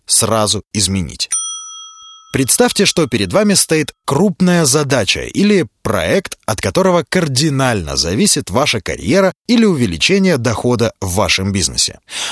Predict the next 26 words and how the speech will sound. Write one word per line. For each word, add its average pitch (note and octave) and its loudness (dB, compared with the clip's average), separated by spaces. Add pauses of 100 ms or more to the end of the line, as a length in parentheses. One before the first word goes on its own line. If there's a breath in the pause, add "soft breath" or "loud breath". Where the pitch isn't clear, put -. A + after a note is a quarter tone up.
Ваш B2+ 0
прошлый E2 -2
опыт A2+ 0
говорит B2 0
вам, C#3 0
что A#2 0
проект G#2 -2
будет A2 -2
растянут A2 0
на G#2 0
две-три G2+ -2
недели, C#2 -4 (140)
два-три C3 0
месяца, E2+ -2 (140)
а D#2 -4
может, B1+ -6
два-три E2+ -4
года. D3 0 (500 loud breath)
Как - 0
правильно F2 -2
начать A#2+ 0
действовать, G2 0 (280)
затем C3+ 0
поддержать C#3 0
в - -2
себе C3 2